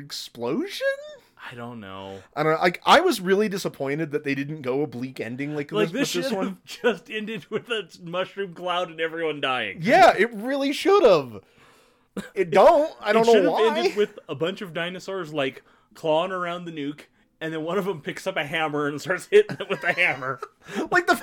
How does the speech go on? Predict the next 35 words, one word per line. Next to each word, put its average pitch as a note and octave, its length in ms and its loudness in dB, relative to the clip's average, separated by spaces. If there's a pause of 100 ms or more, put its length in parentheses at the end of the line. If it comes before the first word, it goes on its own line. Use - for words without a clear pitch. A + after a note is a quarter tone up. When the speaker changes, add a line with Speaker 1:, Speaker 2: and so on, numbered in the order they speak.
(160)
Speaker 1:
like G#4 240 2
Speaker 2:
Like G4 160 6
the G4 60 2
gremlin. G3+ 500 4
Speaker 1:
the - 80 2
gremlin D4+ 440 6
from D4+ 240 4
the C4+ 200 6
Looney C4 320 4
Tunes C4+ 420 -2
Speaker 2:
Yeah. - 160 6
Speaker 1:
cartoon. C#4+ 400 -2 (160)
Speaker 2:
Yeah. D3+ 300 2
Speaker 1:
<laughs> - 40 -10 (2000)
That's C#3 240 2
Speaker 2:
And G#3+ 120 4
then D#3+ 80 -8
it A3+ 100 -4
just G#3 240 -2
explodes. G#3 760 -2
Speaker 1:
Yeah. - 520 0 (100)
<laughs> F3+ 340 -6 (1200)
Oh, D#3 440 6
man. B2+ 440 -4 (340)
We D3+ 140 -4
could C#3+ 120 0
have B2+ 120 -4
written C3+ 240 -2
such C3+ 220 -4
a C3+ 60 -4
better C3+ 240 0
movie. C3 320 -2 (100)
Speaker 2:
Uh, D#3+ 60 -6
we G#3+ 160 -2
have. F3+ 420 2